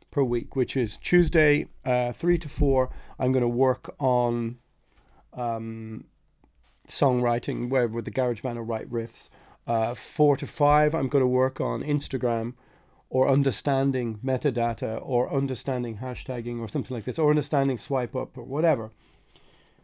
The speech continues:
Try and take short little bursts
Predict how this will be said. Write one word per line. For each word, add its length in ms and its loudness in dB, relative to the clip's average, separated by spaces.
Try 300 2
and 220 -2
take 300 0
short 500 -2
little 260 0
bursts 600 -4